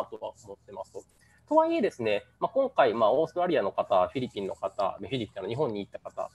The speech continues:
で、まあ、いろんな地域に友達がいてるみたいな状況もあったりとかする人が登壇者なので、まず僕らが生の声として知ってるこういう生活の変化ってどんなものがあったかなっていうのを、まあ、登壇者四名それぞれに聞いていくことによって、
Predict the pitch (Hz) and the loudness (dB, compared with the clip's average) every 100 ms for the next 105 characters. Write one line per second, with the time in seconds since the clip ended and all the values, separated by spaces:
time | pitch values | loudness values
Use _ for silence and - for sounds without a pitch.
0 | _ - 175 113 120 113 - - - 107 | _ -2 2 2 0 0 0 -2 -6 -6
1 | 98 117 113 110 - 104 110 98 95 90 | -8 -6 -4 -4 -6 -6 -4 -6 -6 -10
2 | 95 98 107 95 95 - 131 101 98 - | -6 -8 -8 -8 -8 -4 -2 -2 -4 -8
3 | 95 - - 104 - 101 95 113 107 110 | -10 -10 -10 -10 -8 -8 -6 -4 -2 -2
4 | 101 101 98 104 123 214 196 _ - 226 | -4 -8 -6 -6 -4 -4 -4 _ -8 -4
5 | 339 320 247 135 95 127 - 302 254 190 | -4 -2 -2 -2 -2 -4 -4 0 0 2
6 | 190 131 151 247 339 208 143 127 127 104 | 2 2 0 0 0 -2 0 0 -2 -8
7 | - 98 - - - 107 95 190 190 196 | -10 -12 -12 -14 -8 -8 -2 2 4 2
8 | 190 113 113 139 - 175 196 285 - - | -2 -2 0 -2 -6 -4 -4 -4 -2 -4
9 | 92 123 156 175 139 95 98 - 107 113 | -4 -4 -4 -2 0 0 0 -4 -2 -2
10 | 90 - 104 104 151 107 - - 131 165 | -4 -6 -4 0 2 2 -4 -6 -2 2
11 | 160 123 104 117 101 95 - 107 107 101 | 2 2 0 -2 -2 -4 -4 -2 -2 -4
12 | 92 101 - _ _ _ 151 135 139 - | -4 -6 -8 _ _ _ -8 -6 -8 -8
13 | 147 - 98 98 - - 220 - | -10 -8 -6 -6 -8 -4 -4 -4